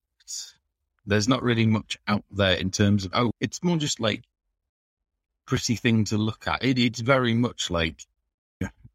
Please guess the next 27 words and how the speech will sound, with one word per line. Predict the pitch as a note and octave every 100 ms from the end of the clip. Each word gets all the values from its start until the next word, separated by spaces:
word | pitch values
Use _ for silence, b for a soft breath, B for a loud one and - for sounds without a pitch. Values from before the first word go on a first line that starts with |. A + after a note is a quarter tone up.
| _ _
quite | E2+
literally, | B2 C#3 G2+ E2+ -
bimbo, | A#2+ A2 E2 E2
where | F2+ F2
it's | - -
like, | F2+ -
you, | G2 G#2 G2+ _ _
the | G2 G2+ -
talk | - A#2+ G#2+
about | G2+ G2 G2
the | F2+
actual, | - - F#2 E2+
like, | E2+ E2 - _ _ _ _ _ _ _ _ _ _
sexual | - - - - F2 E2 D#2+
stuff | - - F#2 -
of | -
it | - - -
isn't | D#2+ - G2 F#2+
there. | F#2+ - B1 -
It's | C#2+ -
just, | - D#2 - -
oh, | F#2+ D#2+
they | D2 E2+ D#2+
pretty, | - E2+ - E2
they | D#2 E2 -
aesthetically | - - E2 F2+ - E2+ E2 D#2
do. | - E2+